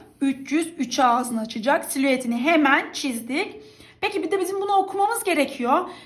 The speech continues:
Çocuklar, hemen aklımıza getirelim kırmızı çizgimizi. Kırmızı çizgimiz defterimizde ne taraftaydı? Sol taraftaydı. Aklımıza getirdik. Demek ki bu bir büyüktür işareti. Üç yüz üç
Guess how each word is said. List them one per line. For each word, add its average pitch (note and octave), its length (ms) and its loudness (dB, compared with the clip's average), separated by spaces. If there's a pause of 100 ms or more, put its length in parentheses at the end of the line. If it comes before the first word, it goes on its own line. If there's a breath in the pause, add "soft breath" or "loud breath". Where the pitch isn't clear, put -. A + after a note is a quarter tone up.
Çocuklar, C4+ 440 -4 (1040 loud breath)
hemen G#4+ 260 2 (140)
aklımıza G4 320 -2
getirelim B3 480 -4
kırmızı B3 380 -2
çizgimizi. A3+ 800 -6
Kırmızı C4 320 -2
çizgimiz C4 480 -4
defterimizde B3+ 640 -2
ne D4 120 0
taraftaydı? C#4+ 840 -2 (220 loud breath)
Sol F4 260 4
taraftaydı. B3 1040 0 (280 loud breath)
Aklımıza D#4 520 2
getirdik. D4 640 -2
Demek E4+ 340 4
ki C4 140 -2
bu C#4+ 120 -2
bir F4+ 240 0
büyüktür D4+ 480 6
işareti. A#3 800 -4 (320 loud breath)
Üç F#4 300 2
yüz A#3+ 180 0
üç C#4+ 280 -2